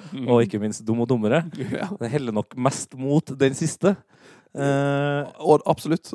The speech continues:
Speaker 1: absolutt.
Speaker 2: Absolutt.
Speaker 1: Men Dum og Dummere er en meget god film. For de av våre
Speaker 2: God
Speaker 1: yngste,
Speaker 2: film, ja.
Speaker 1: de av våre yngste lyttere som ikke har sett Dum og Dummere, jeg vil anbefale å se den to ganger.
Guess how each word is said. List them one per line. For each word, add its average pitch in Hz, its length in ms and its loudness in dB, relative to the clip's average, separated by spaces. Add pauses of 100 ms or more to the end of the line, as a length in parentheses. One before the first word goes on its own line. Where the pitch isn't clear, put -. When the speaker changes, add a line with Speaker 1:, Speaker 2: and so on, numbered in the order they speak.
(100)
Speaker 1:
absolutt. - 440 -4
Speaker 2:
Absolutt. - 380 -2
Speaker 1:
Men 156 220 2
Dum 147 160 8
og 147 80 4
Dummere 143 180 0
er 143 80 -2
en 139 320 -6
meget 160 680 -4
god 170 180 -4
film. 180 200 -4 (600)
For - 120 -8
de 147 140 2
av 156 80 4
våre 147 160 4
Speaker 2:
God 139 160 4
Speaker 1:
yngste, 156 160 6
Speaker 2:
film, 440 300 2
ja. - 40 -4
Speaker 1:
de 147 140 4
av 156 80 6
våre 139 160 -2
yngste 123 160 -8
lyttere 120 240 -8
som 123 80 -6
ikke 113 160 -6
har - 60 -14
sett - 220 -16 (100)
Dum 120 120 -4
og 107 60 -2
Dummere, 113 300 -2 (680)
jeg 127 80 -6
vil 131 100 0
anbefale 123 300 -2
å 113 60 -8
se 110 80 -6
den 107 80 -8
to - 100 -4
ganger. 101 220 -6